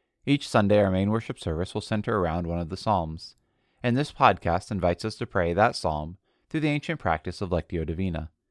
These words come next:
Each week, we will read through the Psalm for the upcoming Sunday three times, and throughout the reading, I will offer you prompts to hit pause for a time of prayer and contemplation. You may take as much or as little time as you would like.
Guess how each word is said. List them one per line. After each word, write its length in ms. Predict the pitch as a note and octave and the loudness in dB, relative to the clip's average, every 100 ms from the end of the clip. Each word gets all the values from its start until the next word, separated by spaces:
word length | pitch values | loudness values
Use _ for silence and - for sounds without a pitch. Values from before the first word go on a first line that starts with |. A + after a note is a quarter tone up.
| _ _ _ _ _ - | _ _ _ _ _ -2
Each 240 | C#3 - | -2 0
week, 240 | A#2 G#2 - | 4 4 4
we 100 | A2+ | 4
will 80 | |
read 200 | G2+ A2 | 4 2
through 100 | - | 0
the 60 | B2+ | -2
Psalm 320 | - D#2+ D#2+ | 0 -2 -2
for 100 | D#2+ | -2
the 80 | G2 | 0
upcoming 380 | - - A#2 A2+ | 0 -2 -2 -2
Sunday 340 | F#2 E2 E2 | -4 -4 -4
three 240 | E2 F2 F2+ | -4 -6 -4
times, 640 | A2 G#2+ D#2 E2+ - _ _ _ _ _ - | -4 -4 -6 -10 -14 _ _ _ _ _ -8
and 140 | D#3 | -4
throughout 280 | D#3+ D3 D#3+ | 6 6 6
the 100 | E3 | 2
reading, 300 | A2+ F#2+ G2 | 2 2 4
I 60 | G2 | 4
will 80 | |
offer 320 | F2 G#2 - A2+ | 4 4 2 -4
you 100 | A2 | -2
prompts 520 | - D#2+ D2+ - - _ _ _ | 0 -2 -2 -12 -20 _ _ _
to 80 | - | 0
hit 160 | A#2+ - | 0 4
pause 340 | G#2 G2 G2+ | 6 6 6
for 120 | - | -2
a 40 | G#2+ | -4
time 220 | F#2+ G2 | -2 -2
of 160 | A2 | -4
prayer 240 | - D#2+ E2 | -4 -2 -2
and 160 | E2+ | -4
contemplation. 840 | - E2+ E2+ F2 F#2 F2+ - - G2 _ _ _ _ _ _ - | -6 -6 -6 -4 -2 -2 -6 -14 -16 _ _ _ _ _ _ -2
You 120 | A2 | 2
may 120 | A#2 | 2
take 320 | - A2 G#2 | 4 2 2
as 140 | A#2+ G#2+ | 0 0
much 300 | G2+ G2 A2 | 0 0 -2
or 40 | |
as 140 | G2 F#2+ | -2 2
little 160 | A2 | 0
time 400 | - F2 E2 E2 | 0 -4 -2 -4
as 160 | D#2+ - | -6 -4
you 80 | F2+ | -4
would 140 | F2+ | -2
like. 320 | A2 - _ | -2 -2 _